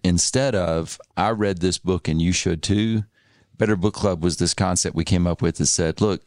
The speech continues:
I'm gonna recognize and reward you for reading. You choose the book, you choose how you wanna read it,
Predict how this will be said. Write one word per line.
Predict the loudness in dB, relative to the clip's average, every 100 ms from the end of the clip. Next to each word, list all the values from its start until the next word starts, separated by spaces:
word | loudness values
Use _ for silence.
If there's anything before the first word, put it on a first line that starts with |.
| _ _ -2
I'm | 2
gonna | 2 2
recognize | 2 0 0 0 2 2 2 0 0
and | 0 0
reward | 0 0 0 0 0 -4 -10 _ _ _ _ _ -4
you | 0 2 2 -2 _ _ _ _
for | 0 0
reading. | 2 2 2 0 -4 -6 -12 _ _ _ _ -16
You | -2 0
choose | 2 2 2
the | 0
book, | 0 0 0 -4 -18 _ _
you | -12 2 2
choose | 2 0 2
how | 2
you | 2 2
wanna | 2 2
read | 2 2
it, | 0